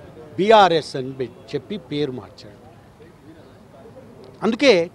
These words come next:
టీఆర్ఎస్ అన్నటువంటి పార్టీ ఏదైతే అంత షార్ప్గా ఉండిందో, దానికి ఉన్న రుచి, రంగు, వాసన అన్నీ పోయినాయి. ఈరోజు నోట్లో పెట్టుకుంటే చప్పగా ఏముండదు, పొట్టిది.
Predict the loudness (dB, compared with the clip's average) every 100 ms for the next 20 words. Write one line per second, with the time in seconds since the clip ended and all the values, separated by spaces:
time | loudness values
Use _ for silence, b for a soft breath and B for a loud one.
0 | -4 4 4 4 0 -2 -6 -6 -4 -4
1 | -2 -4 -6 -8 -14 -20 -20 -20 -20 -16
2 | -4 -2 -2 -6 -6 -8 -16 -20 -20 -20
3 | -20 -16 -8 -6 -4 -2 -2 -2 -6 -4
4 | -4 -4 -4 -2 0 -2 -4 -2 -2 -4
5 | -10 -20 -20 -20 -20 -20 -18 -2 0 0
6 | 0 0 0 0 -6 -8 -6 -6 -6 -6
7 | -4 -2 -2 -2 0 0 -2 -6 -8 -14
8 | -20 -18 -12 -6 -4 -4 -6 -8 -12 -14
9 | -12 -10 -8 -8 -8 -10 -14 -12 -14 -12
10 | -12 -10 -10 -8 -8 -8 -10 -16 -20 -20
11 | -20 -20 -20 -16 -12 -12 -10 -10